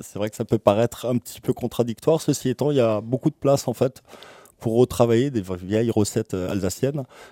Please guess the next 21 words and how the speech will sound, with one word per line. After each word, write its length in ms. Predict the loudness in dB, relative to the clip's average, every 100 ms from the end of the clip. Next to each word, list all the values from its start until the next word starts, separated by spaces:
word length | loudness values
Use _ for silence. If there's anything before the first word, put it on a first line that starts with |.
| _ -10
euh, 480 | -4 -2 -2 -2 0
on 80 | 0
va 140 | -2
dire, 260 | -2 -4 -2
avec, 380 | 0 4 2 4
euh, 140 | 0
des 120 | 2
nouvelles 460 | 0 2 4 4 4
typologies 480 | 0 -4 -2 -2 -4
de 80 | -6
production, 600 | -6 -8 -8 -4 0 0
avec 180 | -2 -4
des 100 | -4
nouveaux 240 | -6 -8
produits, 640 | -8 -8 -6 -8 -6 -2
euh, 180 | -2 -2
tout 200 | -6 -2
en 40 | 0
gardant, 300 | 2 2 0
voilà, 240 | 2 0
des, 140 | -2